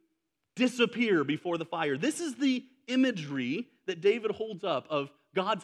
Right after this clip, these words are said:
enemies as they stand in opposition to him. It's not some sort of dualistic good versus evil where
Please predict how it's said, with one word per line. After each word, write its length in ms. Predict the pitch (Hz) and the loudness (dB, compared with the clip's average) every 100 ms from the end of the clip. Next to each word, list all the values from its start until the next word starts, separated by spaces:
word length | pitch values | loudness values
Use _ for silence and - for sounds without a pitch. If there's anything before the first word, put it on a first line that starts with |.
| - | -4
enemies 560 | 208 180 135 123 123 - | 0 2 0 -2 -6 -6
as 120 | 151 | -6
they 120 | 143 | -6
stand 340 | 139 - 165 135 | -6 -4 -4 -4
in 60 | |
opposition 560 | 131 131 127 131 - 104 | -6 -8 -6 -6 -8 -14
to 40 | |
him. 280 | 104 131 101 _ _ _ _ _ _ _ _ _ _ _ _ _ _ _ _ _ _ | -12 -10 -12 _ _ _ _ _ _ _ _ _ _ _ _ _ _ _ _ _ _
It's 80 | 226 | 0
not 120 | 220 | 4
some 140 | 226 | 4
sort 180 | 226 190 | 6 4
of 120 | 160 - _ 143 | 4 -4 _ -6
dualistic 760 | 190 220 185 170 202 - 165 135 | 0 4 6 6 2 2 -4 -2
good 200 | 226 175 | -4 -2
versus 380 | 214 - 170 | -2 -2 -6
evil 320 | 202 208 156 151 | -6 -2 0 2
where 280 | 151 147 | 2 0